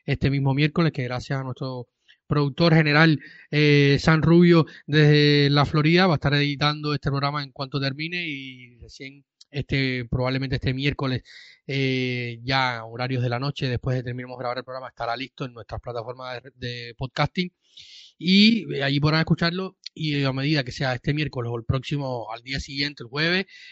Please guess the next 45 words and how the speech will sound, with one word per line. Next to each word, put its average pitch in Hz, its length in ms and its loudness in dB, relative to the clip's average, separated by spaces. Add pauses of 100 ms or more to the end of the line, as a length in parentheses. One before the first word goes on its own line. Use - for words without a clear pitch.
eh, 131 680 0
estarán 143 300 -6
faltando 175 300 -6
entre 165 220 -4
cuatro 190 300 0
y 165 40 0
cinco 165 320 -2
días 135 200 2
para 139 140 0
el 131 60 0
próximo 139 320 -8
partido, 170 320 -2
próximo 151 360 -6
lunes 180 280 0 (480)
en 156 140 -2
el 156 120 2
Vía 165 280 4
del 165 120 4
Mare, 208 520 4
eh, 135 680 -4
derbi 156 340 0
yaloroso 170 640 0
entre 139 420 -6
el 131 140 -10
Lecce 190 440 2 (400)
y 151 420 0
la 139 160 2
Roma, 135 480 2
un 117 160 -14
partido 127 1700 -2
clave, 175 420 4 (200)
teniendo 143 280 -6
en 147 80 -4
cuenta 151 260 0
lo 139 120 -2
que 131 100 -8
se 131 120 -10
viene 170 220 -4
por 139 120 -6
delante 135 300 -4
en 139 80 -6
un 139 120 -8
mes 135 160 -4
de 143 60 -2
abril 139 340 -2